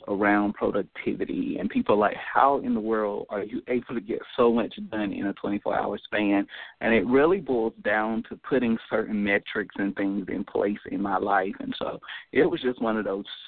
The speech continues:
super productive weeks for me. And so it, it, it was just amazing. I was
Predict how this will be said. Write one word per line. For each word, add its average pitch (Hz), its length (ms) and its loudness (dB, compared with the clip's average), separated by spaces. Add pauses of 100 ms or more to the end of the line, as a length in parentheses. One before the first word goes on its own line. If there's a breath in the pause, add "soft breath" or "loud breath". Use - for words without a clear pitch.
super 131 260 0
productive 101 600 -4
weeks 101 360 -2
for - 120 -2
me. 147 340 -2 (300 loud breath)
And 104 260 2 (100)
so 92 400 4
it, 120 300 4
it, 110 240 2
it 104 100 2
was 117 160 -4
just 107 200 -2
amazing. 113 720 2
I 98 100 0
was 107 140 -4